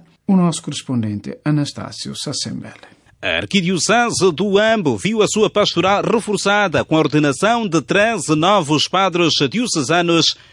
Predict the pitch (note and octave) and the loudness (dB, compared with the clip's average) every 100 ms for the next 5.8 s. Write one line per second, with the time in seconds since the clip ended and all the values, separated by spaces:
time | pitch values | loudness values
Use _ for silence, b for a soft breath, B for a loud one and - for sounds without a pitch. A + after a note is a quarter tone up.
0 | B B - G2+ G#2 A2 G3 F#3 F3 D3 | B B -8 -4 -2 0 0 2 2 2
1 | G3+ A#3+ G#3+ E3+ F3+ E3+ D3 G#3 F#3 C3 | 2 0 -2 -2 2 4 4 4 4 2
2 | A#2 - G2 E3+ A#3 F#3+ E3+ C3+ A#2+ A3+ | -2 -4 -2 0 0 0 0 0 -2 -2
3 | - E3 C#3+ C#3 - A3 E3 - G3 F3 | -2 0 0 0 0 0 0 -2 0 -2
4 | C#3+ - C3+ D#3+ F#3 E3+ C#3+ C#3 D3+ E3 | -2 -2 -2 2 0 0 0 0 2 2
5 | D#3 C3 D3 B2+ A2+ G#2 D#3 A#2+ | 2 0 -2 -2 -4 -2 -2 -2